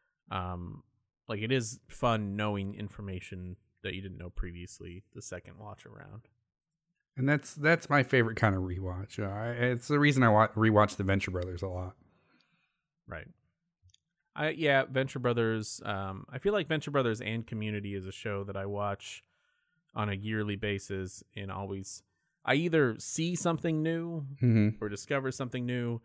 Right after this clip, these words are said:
Speaker 1: or I forgot about it and I think I've discovered something new.
Speaker 2: <laughs> Nice.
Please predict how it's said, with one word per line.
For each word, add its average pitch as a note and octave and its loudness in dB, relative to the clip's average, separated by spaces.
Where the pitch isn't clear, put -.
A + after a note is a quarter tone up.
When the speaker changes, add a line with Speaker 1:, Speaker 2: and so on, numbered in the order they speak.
Speaker 1:
or A2+ 4
I G2 4
forgot G#2 0
about F#2+ -2
it G2 -6
and G#2 -8
I F2+ -8
think - -4
I've F2+ -4
discovered D3 8
something - 6
new. F#2 4
Speaker 2:
<laughs> - 0
Nice. F#2 -4